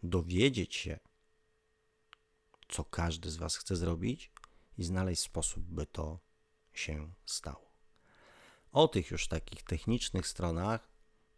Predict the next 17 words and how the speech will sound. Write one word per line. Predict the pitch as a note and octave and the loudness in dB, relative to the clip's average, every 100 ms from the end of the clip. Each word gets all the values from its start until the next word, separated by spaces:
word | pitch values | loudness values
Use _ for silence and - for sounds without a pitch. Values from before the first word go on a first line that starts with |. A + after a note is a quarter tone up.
| - | -6
mm, | F#2 F2+ F2 | -2 0 -2
z | |
pewnością | - F2 F2 - E2 | -2 0 0 0 -2
będą | D#2+ D#2 D#2+ | -2 -2 -2
następne | D#2 - G#2 G#2 G2+ | -4 -2 0 0 0
filmy, | - - F2 D#2+ | -2 -4 -4 -4
być | D2+ - - | -8 -8 -6
może | D#2 D#2 | -4 -4
jakieś | D2 - - | -4 -6 -6
tam | - D#2 D#2 | -4 -4 -2
webinary, | D#2 D#2+ E2 D#2 D2 D2 - - - - - | -2 -2 -2 -2 -2 -10 -14 -20 -20 -18 -8
być | D#2+ - | -4 2
może | E2+ E2 | 2 2
warsztaty. | D#2 E2 - A2+ G2 E2+ F2 - - _ - - - - - - _ _ _ _ _ _ - | -2 -2 0 0 0 0 -4 -6 -16 _ -20 -20 -20 -20 -20 -20 _ _ _ _ _ _ 8
A | F#2+ | 12
póki | - - G2 | 12 12 12
co | - G2+ G2 | 10 10 10